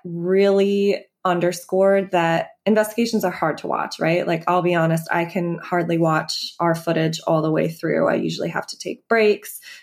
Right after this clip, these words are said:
come back to it, practice self-care. But for people who hadn't seen this before and were consuming these products in large numbers, it seems, based on these social media groups,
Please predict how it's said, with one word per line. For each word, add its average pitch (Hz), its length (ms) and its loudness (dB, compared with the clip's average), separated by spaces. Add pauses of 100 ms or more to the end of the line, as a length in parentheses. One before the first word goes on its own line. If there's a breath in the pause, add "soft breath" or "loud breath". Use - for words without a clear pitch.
come 160 160 -2
back 165 360 0
to 165 160 -2
it, 160 340 2 (120)
practice 165 400 -6
self-care. 160 720 -2 (500 loud breath)
But 190 340 0
for 214 100 0
people 247 260 2
who 240 120 2
hadn't 202 400 -2
seen 160 400 -4
this 214 180 0
before 247 540 0
and 180 300 0
were 165 260 -4
consuming 175 560 -2
these 202 480 -2
products 196 680 -2
in 165 440 -2 (340)
large 180 380 0
numbers, 175 420 0
it 190 120 -2
seems, 196 460 -2
based 170 280 -4
on 165 100 0
these 165 220 -4
social 170 260 -6
media 170 260 -2
groups, 214 320 0